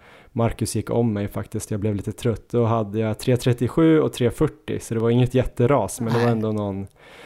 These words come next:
Speaker 1: lite sämre kilometer. Och sen, eh, var det väl en som var lite nerför där som jag lyckades då komma tillbaka och springa tre trettiofyra.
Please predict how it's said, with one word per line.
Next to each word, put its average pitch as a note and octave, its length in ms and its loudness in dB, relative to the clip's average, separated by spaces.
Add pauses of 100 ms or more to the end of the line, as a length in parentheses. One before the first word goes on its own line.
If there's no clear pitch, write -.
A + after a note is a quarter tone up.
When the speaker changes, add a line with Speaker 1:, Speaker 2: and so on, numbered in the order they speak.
(140)
Speaker 1:
lite G#2+ 300 -4
sämre G#2+ 340 0
kilometer. G#2+ 720 -2 (220)
Och A2 180 -6
sen, A2 640 0
eh, G#2 280 -2 (340)
var G#2+ 240 -4
det G#2+ 60 0
väl G#2 240 -2
en G#2+ 240 -4
som G#2 140 -6
var G#2 160 -2
lite G#2+ 200 -2
nerför A2+ 500 0
där G#2+ 220 -4
som G#2 240 -4
jag G#2 160 -4 (160)
lyckades G#2 480 -6
då G#2+ 200 -4 (200)
komma G#2 240 -6
tillbaka G#2+ 440 -2
och G2+ 40 -14
springa G#2 260 -6
tre G#2 200 -6
trettiofyra. G#2 720 -4